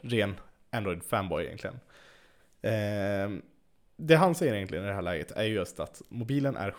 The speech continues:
superbra, som varje år. Den blir mycket, mycket bättre. Men det de fortfarande missar på är fortfarande presse-, processorn. Eh, C P U:n och, eh, G P U:n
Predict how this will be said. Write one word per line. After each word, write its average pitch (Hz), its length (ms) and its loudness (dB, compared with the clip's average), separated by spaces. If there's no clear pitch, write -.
superbra, 117 400 0
som 123 200 2
varje 123 200 4
år. 117 220 2
Den 113 140 -4
blir 117 120 -2
mycket, 117 180 -6
mycket 117 200 -4
bättre. 113 260 -2
Men 123 560 0
det 113 200 0
de 107 120 -2
fortfarande - 520 -6
missar 104 300 -2
på 87 280 0
är 95 340 0
fortfarande 82 440 -8
presse-, - 320 -4
processorn. 117 520 -2
Eh, 98 380 -4
C - 200 -2
P 143 140 0
U:n 143 220 2
och, - 220 -6
eh, 98 380 -6
G 110 180 -10
P 127 100 -4
U:n 123 220 -2